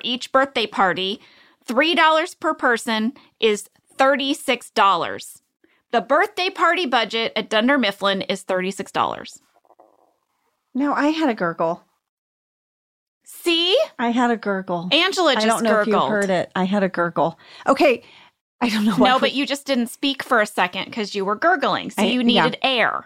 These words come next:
Speaker 2: Okay. I need to stop drinking fizzy water. This is what it's telling me. <laughs> Here's the thing. You're saying how much is the party planning committee budget?
Speaker 1: The birthday party budget is thirty-six dollars.
Speaker 2: Okay.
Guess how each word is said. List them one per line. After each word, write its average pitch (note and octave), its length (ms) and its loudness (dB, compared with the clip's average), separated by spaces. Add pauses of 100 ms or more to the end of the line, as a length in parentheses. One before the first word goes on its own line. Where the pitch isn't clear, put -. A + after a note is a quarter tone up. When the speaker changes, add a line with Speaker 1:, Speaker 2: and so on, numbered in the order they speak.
Speaker 2:
Okay. G3 380 0
I G3+ 80 2
need G#3+ 160 4
to G#3 60 4
stop G3+ 260 0
drinking F#3+ 380 2
fizzy F#3 300 2
water. D3+ 460 2
This - 220 -4
is E3+ 80 -8
what D#3+ 180 0
it's - 140 -6
telling D3 300 0
me. D3+ 160 -4 (720)
<laughs> - 600 -20
Here's C4 560 2
the D4+ 140 0
thing. D#3+ 400 0 (520)
You're C4+ 180 2
saying E4 300 2
how C#4 220 2
much F4+ 220 0
is F#4 80 -2
the F#4 80 -2
party D#4+ 260 0
planning E4 280 2
committee E4 260 2
budget? E4 380 -2 (500)
Speaker 1:
The B3 120 0
birthday D4 520 0
party B3+ 300 -2
budget G3+ 320 -2
is G3 140 -6
thirty-six F#3+ 540 -6
dollars. - 580 -4 (440)
Speaker 2:
Okay. G#3 340 0